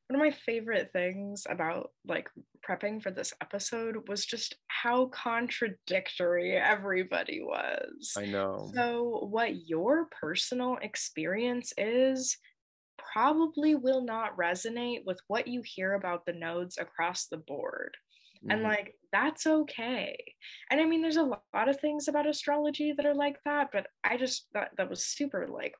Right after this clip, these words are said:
Speaker 1: relevant with this topic in specific.
Speaker 2: Mm-hmm. Yeah, and I guess the last thing I wanted to say is, and, um,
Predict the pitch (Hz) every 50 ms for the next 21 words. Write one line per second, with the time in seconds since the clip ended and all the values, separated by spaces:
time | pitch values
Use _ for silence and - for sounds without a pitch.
0 | _ _ _ - 190 185 175 170 165 165 - 180 - - - - - - 180 -
1 | - 170 185 - - - - 196 196 196 - 202 196 196 - 175 175 175 - -
2 | - - - - - - - - - - - - - - - - _ _ - 110
3 | 107 110 107 101 101 98 107 - _ _ _ _ _ _ _ _ _ _ _ _
4 | - - _ _ _ _ _ _ - 110 107 104 104 104 107 110 135 143 - -
5 | 135 127 120 120 - - 127 123 120 113 110 110 110 - - 95 - - 107 104
6 | 101 101 98 98 95 - - - - - 98 98 98 95 95 92 92 92 95